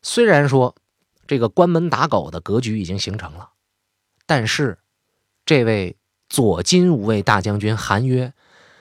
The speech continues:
他心理素质不行。你看，眼瞅要杀还没杀的时候，那汗就滴答下来了，对吧？你说这心理素质怎么打仗啊？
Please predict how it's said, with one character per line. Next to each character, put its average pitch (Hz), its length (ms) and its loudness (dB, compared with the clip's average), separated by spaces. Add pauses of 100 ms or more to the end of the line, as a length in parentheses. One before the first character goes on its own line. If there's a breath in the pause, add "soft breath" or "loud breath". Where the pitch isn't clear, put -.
(360 soft breath)
他 - 120 -6
心 262 260 2
理 147 100 4
素 226 280 -2
质 143 80 -2
不 175 180 0
行。 - 380 2 (680)
你 156 120 -2
看， 247 100 -2 (1160)
眼 294 180 2
瞅 175 180 2
要 180 100 6
杀 214 220 2
还 247 140 0
没 208 180 2
杀 226 220 2
的 196 100 2
时 139 80 -4
候， 160 80 0
那 202 80 4
汗 - 260 0
就 196 120 4
滴 143 160 0
答 135 100 6
下 127 140 2
来 90 160 -2
了， 82 100 -16 (1500)
对 170 140 -6
吧？ 175 140 -2
你 165 120 0
说 196 100 2
这 277 160 -2
心 233 200 -2
理 185 80 2
素 202 160 -2
质 170 120 2
怎 120 80 -2
么 135 120 -4
打 156 160 0
仗 110 160 0
啊？ 92 120 -10